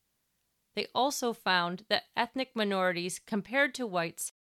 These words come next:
had a higher risk of losing a lot of blood with the ectopic pregnancy. Breaking it down even further, they found that Black women were more likely than whites and Asians to lose over one liter, or thousand milliliters of blood. These results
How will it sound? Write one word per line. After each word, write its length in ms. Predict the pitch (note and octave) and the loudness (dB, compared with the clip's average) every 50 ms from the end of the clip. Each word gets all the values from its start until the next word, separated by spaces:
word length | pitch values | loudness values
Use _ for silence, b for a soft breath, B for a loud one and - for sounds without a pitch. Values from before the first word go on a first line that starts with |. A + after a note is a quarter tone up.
| _ _ - | _ _ -2
had 100 | G#3 G#3 | 4 4
a 80 | G#3 | 4
higher 360 | F3+ - B3 C#4 D#4 D#4 D4 | 4 4 4 4 6 6 4
risk 340 | B3+ A3+ G#3+ G#3 - - - | 4 2 0 0 -2 -4 -6
of 100 | G3 E3+ | -6 -6
losing 360 | F3+ F#3 F#3+ F#3 F3 G3 F#3 | -2 -2 -2 -2 -2 -2 -2
a 80 | F3 E3+ | -2 0
lot 220 | E3+ E3+ E3 E3 | 2 4 4 4
of 100 | E3 D#3 | 2 -2
blood 260 | E3 E3 D#3+ D#3 D#3+ E3 | -4 -2 -2 -2 -2 -4
with 180 | E3+ E3+ D#3+ | -8 -8 -6
the 100 | - E3+ | -4 -6
ectopic 580 | E3 - _ - - D#3+ D3+ - - - - - | -6 -6 _ -8 -6 -6 -6 -6 -8 -12 -10 -6
pregnancy. 640 | - E3+ E3 - C3 - - - - - - - _ _ _ _ _ _ _ _ _ _ _ _ _ _ _ _ _ _ - | -8 -6 -6 -6 -8 -10 -10 -14 -16 -16 -18 -20 _ _ _ _ _ _ _ _ _ _ _ _ _ _ _ _ _ _ -2
Breaking 320 | G3 G#3 G3 - G#3 G#3 | -2 -2 -2 0 -2 -2
it 100 | G#3 F#3+ | 0 2
down 160 | G3+ G3 F#3+ F#3+ | 4 4 4 4
even 220 | F#3 F3 E3+ E3 | 2 -2 -2 -4
further, 580 | D#3+ - - G#3 G#3 G#3+ A3 A#3 A#3+ B3+ C4 - _ _ _ _ _ _ _ - - | -6 -6 -2 2 2 2 4 2 2 0 -2 -4 _ _ _ _ _ _ _ -8 -6
they 100 | F#3+ F#3 | -6 -4
found 260 | - - G3+ G3 G3 F#3+ | 0 2 2 2 2 0
that 100 | - - | -4 -2
Black 320 | E3+ F#3+ G3 G3+ - - | 2 2 2 2 2 -2
women 260 | A#3 A3 G#3+ G#3+ G#3+ | -4 -2 0 0 0
were 120 | G3 F#3+ F#3 | 0 -2 0
more 240 | F#3+ G3+ A3 A3+ A3+ | 0 0 0 0 2
likely 340 | A3+ A3 G#3+ A3 A#3 A3 | 2 2 0 0 -4 -2
than 180 | G3 F#3+ F#3 F#3 | -2 -2 -2 -2
whites 300 | F#3 F#3 F#3 F3+ - - | -2 -4 -4 -6 -8 -10
and 80 | F#3 - - | -10 -8 -6
Asians 460 | - F3 F3 E3 E3 E3 F3+ E3+ - | -4 -4 -4 -4 -4 -6 -6 -6 -6
to 120 | - - | -8 -8
lose 240 | F3+ F3+ F3+ F3 E3 | -6 -4 -4 -2 -2
over 220 | F3+ F3 D#3+ E3+ E3+ | -2 -2 -2 -4 -4
one 260 | E3 F3 F#3+ G3+ G#3 | -4 -2 -2 -2 0
liter, 380 | G3 F3+ D#3+ E3 E3 E3+ E3 _ _ _ _ - | 0 0 0 0 -2 -2 -6 _ _ _ _ -8
or 80 | F3 E3+ | -8 -8
thousand 400 | - - F3 F3+ E3 E3 F3+ F3 | -4 -2 -2 -2 0 -2 -2 -2
milliliters 480 | E3+ E3 D#3 D#3+ D#3+ D#3 E3 D#3+ D#3+ | -2 -4 -4 -4 -4 -4 -4 -6 -6
of 140 | F3 D3 C#3+ | -8 -12 -10
blood. 320 | - D3 E3 - - - - _ _ _ _ _ _ _ _ _ _ - | -8 -4 -4 -4 -4 -6 -12 _ _ _ _ _ _ _ _ _ _ -10
These 220 | F#3+ F#3 D#3+ D#3+ | -8 -8 -6 -6
results 520 | E3+ D#3+ F3 F#3+ F#3+ - - - - - | -6 -4 -2 -2 -2 -2 -6 -18 -20 -20